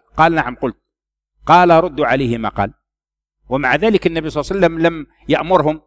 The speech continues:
بضربه ولا بحبسه ولا بشيء، قال: "ردوا عليه ما قال". هو أذان بكلمة ن-، نرد له الكلمة،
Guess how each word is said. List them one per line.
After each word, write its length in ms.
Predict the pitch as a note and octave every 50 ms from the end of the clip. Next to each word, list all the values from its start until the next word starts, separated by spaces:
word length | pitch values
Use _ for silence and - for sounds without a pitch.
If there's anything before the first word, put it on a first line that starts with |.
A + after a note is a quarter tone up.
| _ _ _ _
بضربه 640 | A2+ C#3+ C#3 D3+ F3 E3+ D3 C#3 C#3+ B2+ C#3+ D3+
ولا 200 | D3 D3+ D3 D3+
بحبسه 580 | C#3+ B2+ B2+ - - - - - D#3+ B2+ C3 C#3 C#3+
ولا 200 | D3 D3 C#3+ C#3
بشيء، 400 | C3 C#3+ C3+ D3+ G#3+ A#3+ A#3+ - _ _ _ _
قال: 200 | - G3 G#3 G#3
"ردوا 260 | A#3 A#3+ G#3+ E3 E3 C#3+
عليه 280 | D3 D3+ C#3+ B2+ B2
ما 100 | A2+ G#2
قال". 180 | F#2 - - - - _ _ _ _ _ _ _ _ _ _ _ _ _ _ _ _ _ _ _ _ _ _
هو 140 | - A#2+ D3+
أذان 380 | E3+ F#3 F3+ F#3 G#3+ A3 G3+ F#3+
بكلمة 520 | E3+ E3+ - - F#3 F#3+ G#3 A3 A3+ A#3
ن-، 260 | G#3 G3 F#3 B2+ C3 - _ _ _ _ _ _ _ _ _ -
نرد 300 | D3+ F#3 G#3 G#3 E3 F3+
له 380 | E3+ E3+ D3 D3 D3+ D#3 D3+ C#3 C#3 C3+ B2+ A2 A#2+
الكلمة، 440 | B2 - - B2 G#2 G2 F2 -